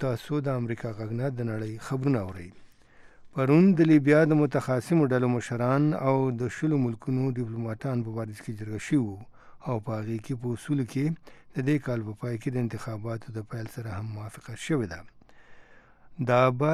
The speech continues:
د فرانسې د جمهور رئیس ایمانویل مکرون دویمه هڅه وي چې غواړي په لیبیا کې سوله ټینګه شي. د فرانسې جمهور رئیس دغه فیصله ستایلې او ویلي دي چې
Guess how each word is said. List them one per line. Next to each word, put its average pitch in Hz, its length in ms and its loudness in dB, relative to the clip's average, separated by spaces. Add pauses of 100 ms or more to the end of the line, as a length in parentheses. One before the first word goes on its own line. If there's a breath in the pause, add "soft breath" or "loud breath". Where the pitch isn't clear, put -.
د 160 40 2 (100)
فرانسې 147 440 0
د 139 160 -2
جمهور 135 380 2
رئیس 147 140 0 (100)
ایمانویل 123 460 0 (100)
مکرون 135 400 0
دویمه 131 400 0
هڅه 117 280 -6
وي 143 160 0
چې - 140 -6
غواړي 117 300 -2
په 139 140 -6
لیبیا 117 260 -4
کې - 160 -18
سوله 110 280 -8
ټینګه 120 360 0
شي. 107 120 -12 (800 soft breath)
د - 20 0 (140)
فرانسې 117 400 -4 (120)
جمهور 117 320 -2
رئیس 113 200 -4
دغه 110 140 -6 (100)
فیصله 110 280 -8 (100)
ستایلې 113 360 -6
او 110 80 -6
ویلي 113 340 -6
دي 151 100 -2 (300 soft breath)
چې - 80 -18